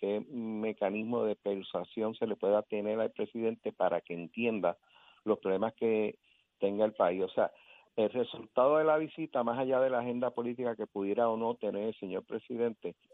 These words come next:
va a depender de la efectividad que tengan los miembros electos que estén con él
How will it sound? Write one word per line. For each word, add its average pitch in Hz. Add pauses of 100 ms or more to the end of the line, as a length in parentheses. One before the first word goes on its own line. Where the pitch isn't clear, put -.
(120)
va 101
a 104
depender 117
de 107
la 104
efectividad 101
que 127
tengan 123
los 92
miembros 107
electos 120 (380)
que 95
estén 110
con 120
él 127